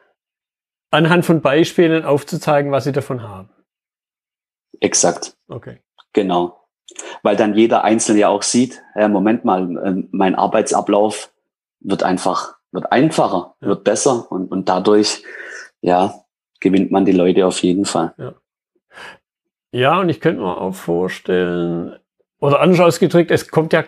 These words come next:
Speaker 1: es geht ja keiner in die Firma und sagt, „Und heute verbocke ich mal irgendwas.“ Sondern
Speaker 2: <laughs>
Speaker 1: in der Regel, mal ganz, ganz, ganz wenigen Ausnahmen abgesehen, ich kann mir, ich kann mich an keinen, der das jetzt wirklich mutwillig gemacht hat,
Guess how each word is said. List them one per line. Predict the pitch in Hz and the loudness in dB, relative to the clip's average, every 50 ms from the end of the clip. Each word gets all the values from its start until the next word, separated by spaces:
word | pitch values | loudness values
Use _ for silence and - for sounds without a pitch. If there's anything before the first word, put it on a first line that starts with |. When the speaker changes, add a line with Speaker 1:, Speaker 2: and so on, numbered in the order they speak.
| - | -6
Speaker 1:
es | - - 156 - | -8 -6 -6 0
geht | - 170 151 | 0 0 2
ja | 170 147 | 2 0
keiner | - 139 139 165 175 165 | 2 0 2 4 4 2
in | 147 | 2
die | 139 127 | 2 0
Firma | - 147 151 160 160 151 | 0 0 0 0 0 -2
und | 135 | 0
sagt, | - 156 143 - - | 0 -2 -2 0 -2
„Und | 139 120 104 | -6 -4 -4
heute | 135 139 - | -4 -4 -4
verbocke | - 123 - - 131 - - | -4 -6 -4 -4 -8 -8 -8
ich | 117 - - | -10 -10 -12
mal | 117 113 | -14 -14
irgendwas.“ | 113 113 107 107 110 110 98 - - - - _ _ _ _ - - - - _ _ | -14 -14 -14 -14 -14 -16 -16 -18 -18 -20 -20 _ _ _ _ -20 -20 -20 -20 _ _
Sondern | _ - 131 135 135 143 143 139 135 135 135 - - - - - | _ -4 -2 0 2 2 2 2 0 -4 -4 -4 -2 -2 0 2
Speaker 2:
<laughs> | - 131 - - | 2 0 0 0
Speaker 1:
in | 160 143 131 | 0 2 2
der | 147 143 | 4 4
Regel, | 143 151 156 151 156 160 156 151 139 135 - _ _ _ _ | 4 4 4 4 4 4 4 4 2 0 -4 _ _ _ _
mal | - 123 123 - - - | -6 -6 -6 -6 -2 -2
ganz, | 165 175 180 - - - | 0 2 2 0 0 0
ganz, | 147 147 143 - | -2 -2 -2 -2
ganz | - 147 156 151 - - 127 | 0 0 0 0 0 0 0
wenigen | 131 127 123 117 104 131 | 0 2 2 0 -4 -4
Ausnahmen | 139 131 120 117 - 120 117 117 113 | -2 -2 -2 -2 0 -2 -2 0 -2
abgesehen, | 123 127 - - 120 - - 120 113 107 | -2 -2 0 0 0 2 2 0 0 -2
ich | 104 - - - - - - - - - - - - | -4 -6 -10 -14 -14 -16 -18 -20 -20 -20 -20 -16 -10
kann | - - - 120 | -6 -4 -4 -4
mir, | 117 120 123 127 - - - - - - - - - - _ _ | -4 -4 -6 -6 -12 -20 -20 -20 -20 -20 -20 -20 -20 -20 _ _
ich | - - - | -12 -10 -6
kann | - - 127 | -4 -2 -2
mich | 123 117 123 | -2 -2 -2
an | 123 120 | -4 -4
keinen, | - - 117 113 120 120 123 123 120 120 123 143 - - - _ _ - 359 349 - | -4 -2 0 0 0 0 0 -2 -2 -4 -6 -8 -10 -14 -18 _ _ -18 -18 -8 -2
der | - 120 113 | 0 0 0
das | 113 - - | 0 -2 -4
jetzt | 120 - - | -4 0 2
wirklich | 127 127 113 120 117 - 127 | 2 2 2 0 -2 0 0
mutwillig | 135 139 135 143 127 120 120 - | 0 2 4 4 2 2 2 0
gemacht | - 120 120 117 - - | -2 0 0 -2 -2 0
hat, | - 120 117 - | -2 -2 -2 -4